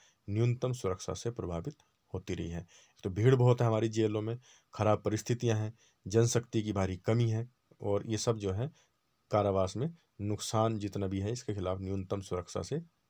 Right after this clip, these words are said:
प्रभावित होती रही है। अत्यधिक बल का प्रयोग हो जाता है। फांसी पर जी रहे समुदाय को लक्षित करने तथा आंदोलनों में भाग लेने वाले अथवा विचारधाराओं का प्रभा-, प्रचार करने वाले लोगों को राज्य अपनी शासन व्यवस्था के विपरीत मानता है।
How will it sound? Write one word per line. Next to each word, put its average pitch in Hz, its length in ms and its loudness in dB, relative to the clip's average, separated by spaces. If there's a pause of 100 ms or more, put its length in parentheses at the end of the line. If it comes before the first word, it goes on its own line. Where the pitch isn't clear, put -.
(120)
प्रभावित 98 460 -2
होती 90 200 -8
रही 92 140 -6
है। 87 340 -12 (1300)
अत्यधिक 139 460 4
बल 123 180 6
का 131 120 6
प्रयोग 123 320 2
हो 123 80 4
जाता 120 260 2
है। 127 60 -4 (240)
फांसी 117 260 4
पर 131 160 6
जी 120 160 4
रहे 131 100 6
समुदाय 110 440 2
को 139 240 -4 (220)
लक्षित 117 440 2
करने 107 260 -2
तथा 113 180 -2
आंदोलनों 110 600 0
में 104 140 -4
भाग 98 180 -2
लेने 104 240 -2
वाले 98 260 0
अथवा 107 300 -2 (340)
विचारधाराओं 104 680 2
का 101 100 -2
प्रभा-, 95 440 -2
प्रचार 117 340 2
करने 101 240 -4
वाले 92 180 0
लोगों 101 340 0
को 104 180 -4
राज्य 95 300 -2
अपनी 95 200 -4
शासन 92 360 -4
व्यवस्था 92 380 -4
के 92 100 -6
विपरीत 101 360 -6
मानता 104 300 -6
है। 110 80 -14